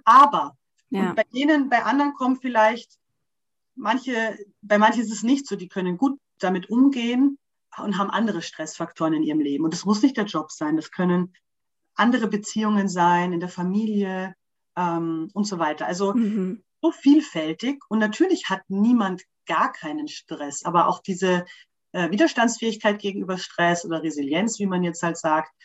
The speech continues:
Speaker 2: Ja.
Speaker 1: wie, wie entspannt meine Baseline sozusagen ist, sodass, wenn stressige Ereignisse kommen, wie sehr wirft mich das aus der Bahn, ähm, das, das macht eben den Unterschied dann auch aus. Ja?
Speaker 2: Ja.
Speaker 1: Und für viele ist es aber leichter,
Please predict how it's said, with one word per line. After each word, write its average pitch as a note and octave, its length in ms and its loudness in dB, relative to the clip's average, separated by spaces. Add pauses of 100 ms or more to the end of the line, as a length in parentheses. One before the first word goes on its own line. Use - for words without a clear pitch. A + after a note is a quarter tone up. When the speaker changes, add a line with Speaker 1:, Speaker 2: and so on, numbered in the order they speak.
Speaker 2:
Ja. F#3 180 -6 (300)
Speaker 1:
wie, G#3 500 2
wie F#3+ 220 -6
entspannt F#3 680 4
meine F3 340 2
Baseline E3+ 680 -2
sozusagen D3+ 540 -6
ist, C4+ 220 0
sodass, F#3 280 -2
wenn E3+ 140 -2
stressige F3+ 460 -4
Ereignisse D#3+ 440 -4
kommen, A#3 320 0
wie G3 60 0
sehr F3 240 0
wirft G#3 240 -4
mich F3+ 100 -6
das E3+ 180 -6
aus E3 180 -8
der D#3 120 -2
Bahn, D3+ 440 2 (760)
ähm, A3+ 600 2 (340)
das, B3 280 2
das A3+ 200 0
macht - 240 0
eben G#3+ 140 -2
den G#3 120 -2
Unterschied G3+ 440 -4
dann F3+ 120 -6
auch E3+ 160 -6
aus. - 400 -8
Ja? G3 240 -4 (200)
Speaker 2:
Ja. F#3+ 80 -4
Speaker 1:
Und F3+ 60 0
für F#3 120 -4
viele D#4+ 280 6
ist C4+ 100 4
es C4+ 80 4
aber A#3 180 6
leichter, G#3 800 4